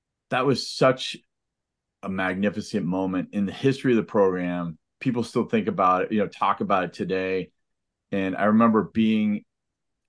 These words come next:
I remember going into the game as, you know, I was right out of high school. I was like,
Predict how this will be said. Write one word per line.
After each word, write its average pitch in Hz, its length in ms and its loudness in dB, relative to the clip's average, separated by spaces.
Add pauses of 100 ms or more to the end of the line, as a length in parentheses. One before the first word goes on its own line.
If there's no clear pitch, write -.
(120)
I 175 60 4
remember 247 260 4
going 143 200 6
into 135 100 4
the 117 60 -2
game 107 280 0
as, 101 220 -2
you 151 100 -2
know, 98 220 0
I 110 100 -2
was 107 160 -2
right 107 160 2
out 113 80 2
of - 60 -4
high 92 140 -6
school. 92 200 -4
I - 40 0
was 87 60 -4
like, 90 180 -4